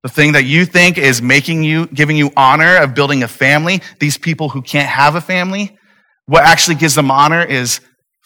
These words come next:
following me, following the kingdom of heaven. But he gives three examples of how that happens in their culture. Some eunuchs are born eunuchs.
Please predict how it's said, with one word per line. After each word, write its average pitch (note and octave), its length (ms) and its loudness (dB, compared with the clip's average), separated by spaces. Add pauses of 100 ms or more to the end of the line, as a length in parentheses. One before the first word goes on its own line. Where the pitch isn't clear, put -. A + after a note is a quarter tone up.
following B2+ 480 -2
me, F#2+ 300 -14 (1040)
following C3+ 340 2
the B2 60 -4
kingdom A2+ 320 -8
of G2 100 -10
heaven. - 340 -14 (2000)
But C3+ 100 -4
he C#3 60 0
gives D#3 360 -2 (600)
three F3 160 -4
examples C#3 540 -4
of G#2+ 80 -14
how A#2+ 160 -6
that A2 160 -6
happens A2 500 -12
in A2+ 80 -12
their G#2+ 140 -8
culture. - 400 -16 (880)
Some B2 240 -2
eunuchs C3+ 260 -4
are A2 60 -12
born G#2+ 320 -10
eunuchs. A2+ 440 -12